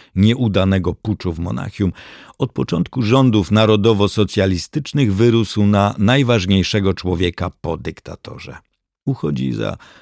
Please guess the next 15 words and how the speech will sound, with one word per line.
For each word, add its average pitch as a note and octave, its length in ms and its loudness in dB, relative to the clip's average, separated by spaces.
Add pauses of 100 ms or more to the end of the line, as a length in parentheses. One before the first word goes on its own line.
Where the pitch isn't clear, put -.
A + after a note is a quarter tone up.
(140)
bezwzględnego G#2 1200 2
i C3 100 4
brutalnego G#2 840 2
w - 60 -8
prześladowaniu F#2 760 -2
przeciwników F#2 840 -6
i E2 80 -10
krytyków, B2 600 -6 (460)
a G2 80 0
jako F2 340 0
pełnomocnik F#2 840 2
do E2+ 120 -4
spraw - 320 -8
planu F2 400 -2
czteroletniego F2 920 -6